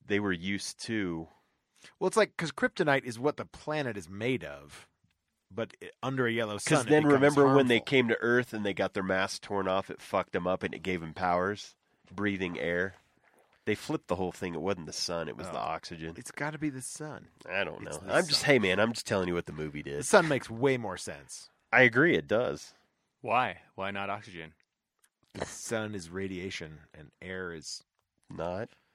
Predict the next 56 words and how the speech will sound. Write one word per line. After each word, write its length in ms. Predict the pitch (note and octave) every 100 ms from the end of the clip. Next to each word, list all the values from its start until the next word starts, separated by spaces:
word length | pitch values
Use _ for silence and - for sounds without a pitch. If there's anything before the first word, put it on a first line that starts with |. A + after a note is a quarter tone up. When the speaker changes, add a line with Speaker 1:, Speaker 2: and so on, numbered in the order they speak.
| - - -
Speaker 2:
I 40 | -
mean, 120 | - F5+ F5+
Speaker 3:
<laughs> 240 | C6+ F#5 -
Speaker 2:
could 140 | -
Speaker 3:
Strong 540 | - - - C3 A#2
argument. 380 | G#2+ G2+ - C3+
Speaker 2:
unless 240 | D3+ F3+ -
the, 140 | D#3+ - -
like, 340 | D#3+ D3 -
not 220 | D3 G3+
enough 240 | F#3+ D#3+ C#3+
to 80 | C3+
the 60 | B2+
point 180 | C#3+ B2
where 60 |
it's, 80 | A#2
like, 140 | G2 D#2 _ _ -
poison 600 | - F3+ E3 A#2 F2+ F2
to 120 | G2
you. 380 | E2+ D#2+ D2+ D#2+ _ _ G#2
Speaker 3:
Mm. 540 | F#2+ B2+ G#2+ E2 D#2+ D#2 _ _ _ _ _ _ _ _ _ _ _ _ _ A2+
Speaker 1:
I'm 100 | C3+
pretty 220 | F#3+ F#3+
sure 160 | - D3
Speaker 2:
I 20 |
don't 80 | G#2+
Speaker 1:
breathing 300 | A2 B2+ A2
Speaker 2:
know. 80 | F#2
Speaker 1:
oxygen 460 | G#2+ - F#2 E2+
gave 160 | E2 E2+
him 80 | F2
the 80 |
powers 400 | D#2 E2+ D#2 D#2
in 80 | E2+
that 160 | E2 -
movie. 340 | A1+ A1+ A1+ - _ _ _ _ _ _ _ _ _ _ _ _ _
'Cause 240 | - G#2+ F#2+
Zod 260 | G#2+ A2+ G#2
got 160 | G2+
his 120 | F2
fa-, 360 | - G#2 G2+ F#2
his 220 | F#2+ E2+
mask 320 | F#2 F#2 F#2 E2+
ripped 300 | E2+ F2 E2+
off 200 | D#2+ -
and 80 | E2
it 80 |
fucked 320 | - G2+ F2+ -
him 120 | E2
up, 180 | E2 -
and 80 |
then 80 | D#2+
he 40 | E2
started 280 | - D#2+ D#2
getting 220 | D#2+ D#2+
powers. 520 | - E2 E2 E2+